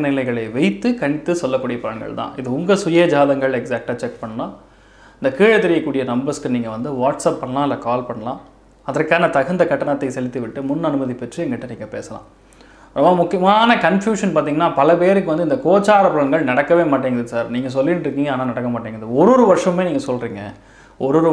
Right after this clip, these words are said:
மாசமும் சொல்றீங்க, ஆனா நடக்க மாட்டேங்குதுங்கிறது பல பேர் வந்து கமெண்ட்ஸ்ல போடுறீங்க. எங்ககிட்ட மட்டும் கிடையாது, பல astrologer பேசுறதும் வந்து கீழே கமெண்ட்ஸ்ல எழுதுறீங்க, குமுறுறீங்க.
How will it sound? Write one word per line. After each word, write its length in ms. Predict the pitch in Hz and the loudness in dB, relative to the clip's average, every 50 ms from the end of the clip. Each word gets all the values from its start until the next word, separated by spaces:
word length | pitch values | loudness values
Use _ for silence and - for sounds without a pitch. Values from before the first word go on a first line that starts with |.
| 143 139 | 4 4
மாசமும் 480 | 135 147 175 175 - 196 180 165 160 151 143 | 6 6 4 4 0 -2 -2 -2 -2 -4 -4
சொல்றீங்க, 280 | 127 117 120 120 160 196 180 | -6 -6 -6 -4 -2 -2 -2
ஆனா 100 | 156 147 139 | 0 -2 -2
நடக்க 180 | 127 127 127 123 117 | -4 -4 -4 -4 -8
மாட்டேங்குதுங்கிறது 600 | 123 - 120 113 120 120 127 139 160 160 151 175 - - | -10 -10 -12 -12 -8 -8 -6 -6 -6 -4 -6 -4 -2 0
பல 200 | 120 131 156 175 - - | 0 2 4 2 4 4
பேர் 180 | 165 180 170 160 131 | 4 4 4 2 0
வந்து 180 | 127 127 143 156 156 - - - - - _ - _ _ - - | -2 -2 -4 -6 -8 -10 -16 -20 -20 -20 _ -20 _ _ -8 -4
கமெண்ட்ஸ்ல 380 | 127 143 160 165 143 151 147 135 123 123 | 0 0 0 0 0 0 0 0 0 0
போடுறீங்க. 320 | 123 117 120 117 120 139 156 160 160 151 - - 123 123 123 127 | -2 -2 -2 -4 -2 -2 -2 -2 -4 -6 -8 -8 -4 -4 -2 0
எங்ககிட்ட 320 | 135 156 180 180 180 175 180 | 2 2 2 2 4 2 2
மட்டும் 200 | 175 170 170 160 | 0 0 -2 -2
கிடையாது, 260 | 147 135 135 127 139 160 175 170 - | -2 -2 -2 0 2 0 0 0 0
பல 120 | 127 131 156 160 151 | 2 4 4 4 4
astrologer 560 | 156 - - 185 190 190 175 180 170 160 156 147 | 2 2 2 4 6 6 6 6 4 4 4 2
பேசுறதும் 420 | 139 - 147 135 131 143 160 160 | 2 2 -2 -2 -2 -2 0 0
வந்து 140 | 143 131 147 143 - | 0 -2 -2 -4 -2
கீழே 160 | 151 143 135 - 127 | -2 0 0 0 -2
கமெண்ட்ஸ்ல 340 | 120 120 123 120 - 123 117 | -2 -4 -4 -4 -6 -6 -6
எழுதுறீங்க, 320 | 113 110 110 117 123 127 147 160 156 - | -6 -6 -6 -6 -6 -6 -6 -6 -6 -6
குமுறுறீங்க. 460 | - 185 196 190 165 139 131 123 131 | -4 -2 0 0 0 0 -2 -2 -2